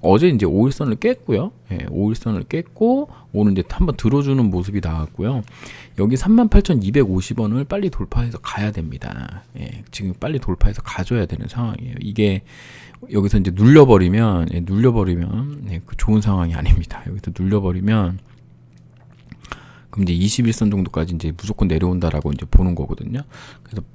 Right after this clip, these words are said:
빠른 시간 내에 가주는 게, 예, 좀 좋다. 그래서, 어, 뭐 시간에나 뭐 이런 거는 특별한 게 없고, 보시면 외국인이 주구장창 매수하고 있는데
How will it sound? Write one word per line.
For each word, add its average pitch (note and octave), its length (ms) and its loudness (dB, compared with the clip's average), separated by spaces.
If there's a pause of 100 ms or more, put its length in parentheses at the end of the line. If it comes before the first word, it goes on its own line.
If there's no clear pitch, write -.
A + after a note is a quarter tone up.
(280)
빠른 E3 240 -6
시간 C#3+ 240 -6
내에 A2+ 120 -2
가주는 F#2+ 460 -4
게, F2+ 340 -4 (160)
예, D#2 200 -4
좀 F#2 160 -8
좋다. - 580 -6
그래서, - 280 -10 (1200)
어, F#2+ 580 -2
뭐 F2+ 140 -6
시간에나 G#3 540 -4
뭐 C#3 120 0
이런 A2 200 -2
거는 A2 240 -2
특별한 D3 420 -6
게 - 80 -10
없고, G2 580 -6
보시면 G#2 420 0
외국인이 C3+ 760 -2 (160)
주구장창 F3 720 0
매수하고 G#2 460 0
있는데 E2 580 -4